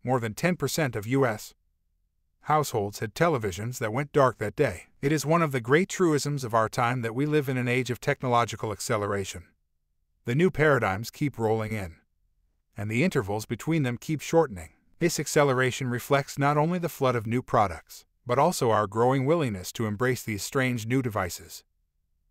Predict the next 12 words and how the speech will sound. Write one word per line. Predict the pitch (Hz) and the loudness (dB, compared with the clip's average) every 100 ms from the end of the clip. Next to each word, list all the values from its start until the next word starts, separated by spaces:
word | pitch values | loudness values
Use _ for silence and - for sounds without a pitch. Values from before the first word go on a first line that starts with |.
| - | -8
and | 127 | -4
put | - 175 | -2 -2
them | 131 | -2
to | 120 | -2
use. | 147 160 95 - - _ | 0 0 -2 -6 -16 _
The | - | -4
waves | 143 180 170 131 | 0 2 0 4
roll | 156 160 | 6 6
in | 131 | 4
at | 113 | 0
ever-increasing | 135 180 170 - 147 143 165 | 0 0 -4 -2 -4 -4 -6
frequencies, | 147 156 147 123 104 92 - - | -6 -6 -6 -6 -8 -12 -14 -20